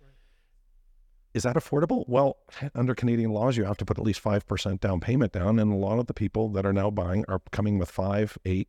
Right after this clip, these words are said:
Speaker 2: ten percent down payment and ninety percent financing, which is, from my point of view, scary, but, uh, that's not how you and I do our purchases, but that's how a lot of these new Canadians have to, because they have, feel they have no other choice.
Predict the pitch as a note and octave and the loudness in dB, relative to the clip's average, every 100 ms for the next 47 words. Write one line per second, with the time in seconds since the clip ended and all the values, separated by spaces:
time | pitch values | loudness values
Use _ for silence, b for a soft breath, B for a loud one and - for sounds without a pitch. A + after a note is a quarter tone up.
0 | - G2+ G2 A2+ - F#2+ F#2+ F2+ F2 F2+ | -4 0 0 0 -2 -2 -2 -4 -2 -2
1 | F2 A2 - F#2 F#2 E2+ F#2 G#2 G#2 F2 | 0 0 -2 -2 0 0 -2 -2 -2 -4
2 | F2+ - A#2 A2 E2+ D#2+ D#2 - _ _ | -4 0 2 2 0 -8 -14 -20 _ _
3 | _ - _ _ _ G2 - - - - | _ -20 _ _ _ -6 -4 -6 -8 -16
4 | - G2 A2 - F#2+ F#2+ - - G2 F3 | -4 0 0 0 0 -2 0 0 2 2
5 | B2 G2 - G2+ G#2 G2 F#2 - - - | 2 -2 0 -2 0 0 -2 -6 -6 -4
6 | F#2 G2 G2 F#2+ G2 G#2+ G2+ F#2+ - G#2+ | 0 0 2 2 2 2 4 2 2 -2
7 | C3 - F3 - G2+ - G#2+ G2 F#2+ G2 | -2 -2 -2 0 -2 -2 -2 0 0 0
8 | G2 F#2+ F2+ F#2 G2 G#2+ F#2+ F#2+ F2 - | 0 0 0 -2 0 0 2 2 0 0
9 | A2+ A2+ - F2+ G#2 G2 F#2 G2 F#2 F2 | 0 0 0 0 0 -2 0 0 2 0
10 | - G2 F2+ F2 F2 D#2+ D#2 D#2 - D#2+ | 2 0 2 0 0 0 -2 -4 -4 -6
11 | E2 - - | -6 -10 -14